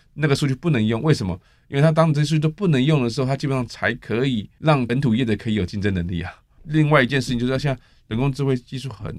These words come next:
多，那怎么样导引有道德的人工智慧？一般人工智慧做训练，你要有个 target 的嘛。国际这些平台的 target 可能是要你看越久，不断线最好。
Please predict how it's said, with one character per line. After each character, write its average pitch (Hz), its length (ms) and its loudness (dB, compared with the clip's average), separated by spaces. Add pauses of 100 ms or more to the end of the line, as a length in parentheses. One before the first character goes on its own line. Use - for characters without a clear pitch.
(120)
多， 107 260 -6
那 143 80 2
怎 110 120 -4
么 113 80 2
样 139 140 0 (120)
导 131 220 6
引 117 220 2 (180)
有 117 200 2
道 151 180 4
德 113 100 2
的 104 100 2
人 101 100 -2
工 101 180 0
智 98 160 -6
慧？ 90 200 -4 (160)
一 180 100 0
般 185 160 4
人 160 120 4
工 175 140 2
智 185 160 -6
慧 160 220 0 (100)
做 175 160 4
训 165 240 2
练， 170 140 4
你 123 60 0
要 135 100 0
有 127 80 2
个 117 60 -8
target 131 340 0
的 - 80 -20
嘛。 - 80 -20 (280)
国 117 140 -6
际 143 120 0
这 135 100 -2
些 139 120 0
平 117 220 -4
台 117 100 0
的 107 120 2
target 117 320 -2
可 107 80 -6
能 92 140 -2
是 117 140 -6
要 117 120 4
你 92 240 -4
看 117 220 0
越 110 260 2
久， 87 200 -8
不 95 100 -10
断 107 200 2
线 98 240 -2
最 92 160 -4
好。 - 200 -12